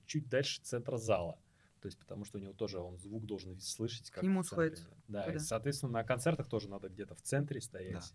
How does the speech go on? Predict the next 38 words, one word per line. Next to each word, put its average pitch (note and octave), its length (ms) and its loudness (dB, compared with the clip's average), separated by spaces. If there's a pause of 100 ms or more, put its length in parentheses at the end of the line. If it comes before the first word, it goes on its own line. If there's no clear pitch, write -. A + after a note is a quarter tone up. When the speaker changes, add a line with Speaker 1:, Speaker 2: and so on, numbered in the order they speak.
(140)
Speaker 3:
Там G#2+ 140 4
самый A#2 260 4
идеальный, G2+ 280 2
самый F#2 220 -6
правильный F2 280 -8
звук. - 200 -14
Speaker 2:
Но F3+ 80 0
вам C#4+ 200 12
интереснее A3 420 4
делать F#3+ 240 0
именно F#3+ 220 2
домашние E3 440 4
кинотеатры? C3+ 540 -6 (960)
Speaker 3:
Ну, A#2 80 -6
коммерческая — A#2 380 4
это G2+ 120 -2
совсем - 340 -2
Speaker 1:
Это - 60 -2
Speaker 3:
другая. G#2 240 -6
Speaker 1:
другая, G#2+ 380 -8
да, F2 140 -14
Speaker 3:
Это F2 100 -14
Speaker 1:
да. - 60 -12
Speaker 3:
совсем D#3+ 260 -2
Speaker 2:
Мгм. F2 60 -4
Speaker 3:
другое. F2 220 -8
Speaker 1:
История. - 280 -14 (460)
Speaker 2:
И E3 120 0
другое E3 280 4
оборудование, F#3+ 640 2
всё, D#3+ 340 -8
всё - 180 -10
разное. C3+ 360 -4 (120)
Speaker 3:
Да, F#2 220 -2
там F2 100 -12
совсем - 260 -12
другое. - 280 -18 (800)
Speaker 1:
А A#2 340 -2